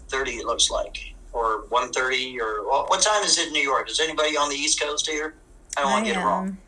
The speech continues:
Speaker 2: am. <laughs>
Speaker 1: Maybe it'd be one thirty in the morning, something like that, on the tenth. So,
Speaker 2: No, it's almost
Speaker 1: um,
Speaker 2: twelve on the tenth.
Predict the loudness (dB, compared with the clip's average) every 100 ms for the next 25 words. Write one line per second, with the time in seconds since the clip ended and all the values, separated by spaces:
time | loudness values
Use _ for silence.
0 | -20 -16 -12 -12 -12 -14 -16 -6 -2 0
1 | 0 -2 0 2 2 2 0 0 0 0
2 | 0 2 2 2 0 0 -2 0 0 0
3 | -4 -2 -2 -4 -10 -20 -20 -20 -20 -20
4 | -20 -20 -20 -20 -20 -20 -20 -2 2 4
5 | 4 4 4 2 -2 -6 -8 -8 -12 -14
6 | -18 -12 -12 -4 0 2 2 0 -2 -4
7 | -4 -4 -8 -10 -14 -12 -10 -10 -12 -14
8 | -14 -16 -20 -20 -20